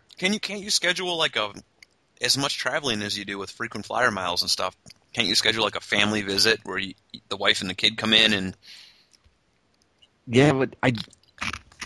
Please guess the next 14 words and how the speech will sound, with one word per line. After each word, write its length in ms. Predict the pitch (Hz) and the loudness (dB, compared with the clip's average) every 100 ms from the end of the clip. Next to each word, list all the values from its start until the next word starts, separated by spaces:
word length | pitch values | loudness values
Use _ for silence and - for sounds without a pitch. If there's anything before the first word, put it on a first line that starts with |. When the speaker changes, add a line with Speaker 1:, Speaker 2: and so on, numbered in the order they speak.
| - - _ - - - _ | -8 -8 _ -6 -6 -6 _
Speaker 2:
I 120 | - 147 | -2 -2
jacked 380 | 107 160 175 | 4 4 4
some 160 | - 156 | 2 2
of, 180 | 151 92 - _ _ | 2 -2 -10 _ _
some 180 | - 143 | -4 2
of 160 | 127 | 4
the 80 | 113 | 2
frequent 260 | - 127 110 | 0 -2 2
flyer 220 | 131 147 | 2 4
miles 240 | 113 104 | 4 4
for 100 | 101 | 2
the 80 | 110 | -4
Final 260 | - 117 98 | 2 2 2
Four. 420 | - - - - | -2 -2 -2 -4